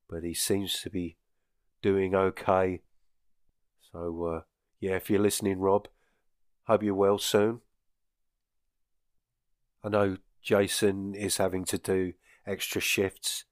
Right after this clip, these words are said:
and work's been, uh, a bit crazy for him, and he's unable to,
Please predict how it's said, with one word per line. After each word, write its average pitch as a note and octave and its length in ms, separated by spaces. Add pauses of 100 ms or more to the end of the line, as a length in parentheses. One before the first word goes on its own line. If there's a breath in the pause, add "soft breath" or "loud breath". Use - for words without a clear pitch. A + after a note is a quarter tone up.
(840)
and F2+ 300
work's G2 460
been, F2+ 420
uh, E2+ 260 (680)
a B2+ 40
bit A2 220
crazy G#2 440
for G2 160
him, B2 420
and F#2+ 120
he's F2+ 220 (240)
unable G#2+ 540
to, F#2 320